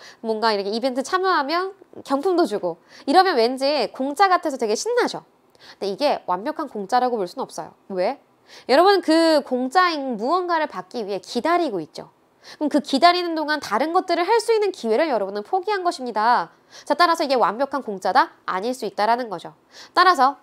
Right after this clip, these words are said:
세상의 모든 선택에는 기회비용이 따를 수 있다라는 걸 보여주는 게 세상에 공짜 점심은 없다라는 저 문구죠. 디귿도 맞는 말이었어요. 자, 리을.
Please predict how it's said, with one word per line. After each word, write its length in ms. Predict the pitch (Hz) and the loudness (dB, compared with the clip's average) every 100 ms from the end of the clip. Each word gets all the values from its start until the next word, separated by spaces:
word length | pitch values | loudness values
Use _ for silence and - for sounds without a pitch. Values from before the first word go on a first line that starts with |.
| _ - | _ -2
세상의 300 | 339 370 370 | 2 4 6
모든 340 | 294 415 415 | 6 6 6
선택에는 600 | 403 359 392 349 247 254 | 2 2 2 2 0 -4
기회비용이 640 | - 233 240 247 214 190 247 | -4 2 2 2 0 -2 0
따를 220 | 311 311 | 2 2
수 100 | 254 | 0
있다라는 400 | 208 220 208 190 | -2 0 0 -2
걸 80 | 220 | -4
보여주는 460 | 214 208 202 170 | -2 -2 -4 -4
게 240 | 196 339 349 - | 2 2 2 -6
세상에 420 | 269 254 196 170 | -6 -4 -6 -6
공짜 680 | - 277 269 - 311 311 302 | -4 -4 -6 0 2 2 0
점심은 480 | 247 226 254 233 214 | -4 -4 -6 -6 0
없다라는 680 | 202 202 - 247 180 208 214 | 2 2 2 0 0 -6 -6
저 240 | 190 202 - - | -2 -2 -4 -14
문구죠. 360 | 196 185 - - _ - - - - | -10 -10 -10 -16 _ -20 -20 -12 0
디귿도 340 | 302 349 349 | 0 2 2
맞는 300 | 269 214 277 | 2 0 0
말이었어요. 600 | 277 240 190 - 202 196 - - - | 0 0 -2 0 2 2 0 -10 -6
자, 120 | - 240 | 2 4
리을. 320 | 349 185 | 6 4